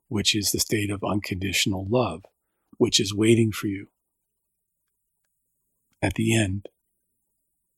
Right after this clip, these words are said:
But we have spent a lot of time charging our emotion quotient, intensifying it, potentizing it.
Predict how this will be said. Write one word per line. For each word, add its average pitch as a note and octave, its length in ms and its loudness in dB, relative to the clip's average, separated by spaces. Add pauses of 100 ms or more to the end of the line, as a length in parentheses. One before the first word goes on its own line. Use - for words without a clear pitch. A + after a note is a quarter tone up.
(220)
But A#2+ 320 2
we A#2+ 140 2
have A2 180 4
spent B2 340 4
a B2 60 6
lot G#2+ 240 6
of A#2 120 -2
time G#2+ 280 2
charging G#2+ 640 4 (120)
our G#2 140 2
emotion G2 440 4
quotient, - 640 -4
intensifying G2 960 -2
it, - 160 -12 (120)
potentizing G2 1040 -2
it. G#2+ 160 -8